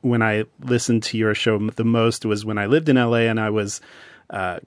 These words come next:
commuting to work and driving around a lot. A lot of people spend time in their cars. And, uh, I would always really enjoy your intros where you were describing what you were baking and making. And, and I, I,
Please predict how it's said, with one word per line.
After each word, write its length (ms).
commuting 420
to 120
work 420
and 100
driving 340
around 240
a 40
lot. 240
A 40
lot 180
of 60
people 380
spend 340
time 240
in 80
their 100
cars. 520
And, 280
uh, 260
I 140
would 180
always 400
really 260
enjoy 380
your 200
intros 540
where 140
you 140
were 100
describing 580
what 140
you 160
were 300
baking 440
and 140
making. 500
And, 220
and 180
I, 160
I, 180